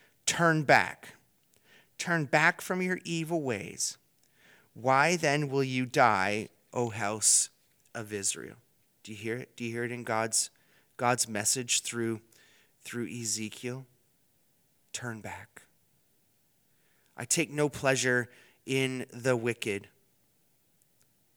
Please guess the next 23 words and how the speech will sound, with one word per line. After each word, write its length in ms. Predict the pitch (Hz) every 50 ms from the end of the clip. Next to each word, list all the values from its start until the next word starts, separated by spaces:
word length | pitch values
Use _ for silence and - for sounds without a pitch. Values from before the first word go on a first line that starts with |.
| _ _ _ -
being 320 | - 131 127 123 120 117
destroyed." 680 | 104 113 - - - - - 113 107 101 98 98 - - _ _ _ _ _ _ _ _ _ _ _ _ _ -
Ezekiel 600 | 127 131 117 120 139 143 127 - 131 131 123 117
chapter 320 | - - 139 - - 117
thirty-three 540 | 117 - 135 120 113 113 - - - 117 113
eleven. 300 | 113 113 110 107 113 117
Look 140 | 127 135 -
at, 160 | 143 117 - - - - - - -
uh, 240 | - 117 127 123 113 - 131
Jonah 320 | 123 - 143 143 143 143
chapter 340 | - - - 143 - - 131
four, 520 | 123 - - 151 139 127 127 127 123 113 - - - - - -
verse 280 | - 139 139 139 - -
eleven, 400 | 151 127 127 131 131 127 135 135
which 220 | 127 135 - -
we 80 | 147 135
just 320 | 123 143 139 127 - -
read. 180 | 139 131 131 -
"Should 180 | - - 143 135
I 100 | 135 135
not 220 | 139 143 139 139
have 220 | 139 139 135 -
compassion 800 | - - 143 - - - - 135 139 135 - - 160 147 151 143